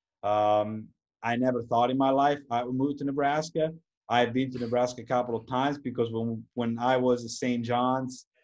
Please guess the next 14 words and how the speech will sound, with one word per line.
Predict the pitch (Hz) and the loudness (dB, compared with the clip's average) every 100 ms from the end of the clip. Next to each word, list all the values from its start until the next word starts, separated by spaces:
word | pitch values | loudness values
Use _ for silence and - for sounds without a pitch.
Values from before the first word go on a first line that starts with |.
| _ | _
uh, | 110 110 110 | -2 2 2
we | 113 123 | 2 0
play | 127 123 | 2 2
in | 127 | 2
the | 117 | 0
Big | 123 120 | -2 -2
East, | 117 139 165 - 113 | 0 0 -2 -6 -6
and | 110 110 110 | -4 -2 -4
Creighton | 107 123 123 139 135 135 120 | -4 -2 -2 -2 -2 -2 -4
is | 110 107 107 | -4 -4 -6
a | |
university | 110 110 110 120 120 120 113 | -6 -4 -2 -4 -4 -8 -6
that | 107 | -6
is | 110 | -8